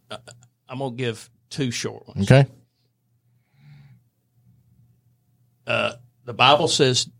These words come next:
Speaker 1: "Do not fear," three hundred sixty-five times. That's one for each day.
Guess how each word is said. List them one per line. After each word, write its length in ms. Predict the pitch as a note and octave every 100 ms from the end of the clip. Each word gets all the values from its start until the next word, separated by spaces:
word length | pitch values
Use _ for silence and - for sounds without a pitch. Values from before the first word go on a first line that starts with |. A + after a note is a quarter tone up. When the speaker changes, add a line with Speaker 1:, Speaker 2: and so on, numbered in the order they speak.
| _ -
Speaker 1:
"Do 100 | B2+
not 240 | B2 E2
fear," 400 | - A#2 A#2 A2+ - - _ _
three 200 | - C3+
hundred 320 | C3 A#2+ A2+ A2
sixty-five 640 | A#2+ - A#2 - A2 G#2+
times. 500 | A2+ G#2+ G#2 - - - _ _ _ _ _ _ _ _ _
That's 200 | A#2+ -
one 200 | B2+ A2+
for 140 | A2
each 220 | G#2+ - -
day. 280 | - -